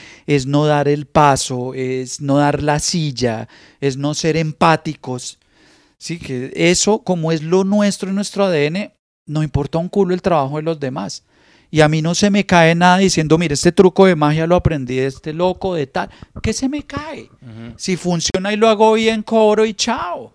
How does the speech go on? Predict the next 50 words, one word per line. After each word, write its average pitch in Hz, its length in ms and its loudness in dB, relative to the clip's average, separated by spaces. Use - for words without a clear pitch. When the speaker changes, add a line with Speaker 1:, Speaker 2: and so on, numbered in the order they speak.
Speaker 2:
Sí, 98 220 -12
sí. 92 220 -18
Speaker 1:
Ahí 156 160 -4
no 190 100 -2
hay 220 100 0
ningún 226 380 2
problema. 220 520 -2
Yo 165 180 -6
no 180 100 -8
tengo 208 160 -6
problema 180 400 -4
con 185 160 -10
que 190 100 -6
la 175 140 -4
gente 147 320 -6
haga 170 260 -4
lo 180 200 -6
que 139 160 -4
haga 143 500 -4
del - 0 -
Speaker 2:
Reconociendo. 120 480 -2
Speaker 1:
que 147 200 -6
sea, 170 220 -4
no 170 140 -6
me 165 80 -8
interesa. 170 720 -8
Me 170 100 -2
interesa 180 560 -2
primero 208 540 2
que 214 100 -4
tenga 165 320 -4
la 190 140 0
lealtad 151 640 -2
de 170 140 -8
decir, 170 340 -6
"Esto 165 280 -6
no 175 160 -8
es 170 140 -10
mío, 190 260 -6
esto 175 280 -8
lo 175 160 -2
oí, 165 320 0
lo 151 240 -2
leí". 131 360 -2
De 170 180 0
par-, 170 300 2
les 175 220 6
manda 170 300 4
a 196 40 6
decir, 180 540 4